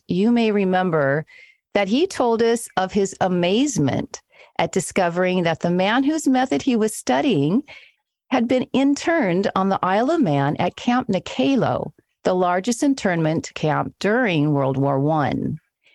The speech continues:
And to his utter surprise, he also learned that his own great-grandfather, Jacob Grubb, was not only another internee at Camp Nakelo,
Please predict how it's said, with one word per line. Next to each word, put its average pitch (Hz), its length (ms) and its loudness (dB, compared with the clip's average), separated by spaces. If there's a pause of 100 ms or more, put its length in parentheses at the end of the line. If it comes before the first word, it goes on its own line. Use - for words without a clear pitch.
(140)
And 226 200 2
to 311 160 0
his 247 340 0
utter 277 260 0
surprise, 170 880 -4 (460)
he 220 140 2
also 233 460 0
learned 151 520 2
that 160 180 0
his 151 280 -2
own 240 360 2
great-grandfather, 170 1300 0
Jacob 233 500 -2
Grubb, 139 400 0 (500)
was 190 180 0
not 190 420 0
only 214 640 2
another 185 420 0
internee 175 600 0
at 135 140 -4
Camp 147 300 -2
Nakelo, 160 760 -2